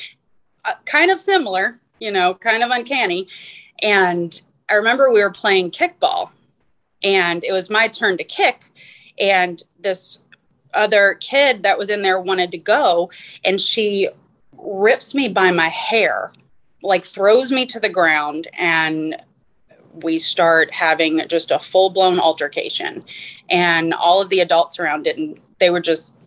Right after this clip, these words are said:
sit there and laugh, like, they would not care. Um, the orphanage is no longer there. I've actually tried to see it, because the biggest thing was that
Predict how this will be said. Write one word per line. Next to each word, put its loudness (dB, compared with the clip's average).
sit 0
there 2
and 0
laugh, -2
like, -4
they 4
would 0
not -2
care. -10
Um, -2
the -2
orphanage 2
is -4
no 4
longer 4
there. 2
I've 2
actually -4
tried 0
to 0
see 2
it, 2
because -2
the -4
biggest 2
thing 0
was 0
that 2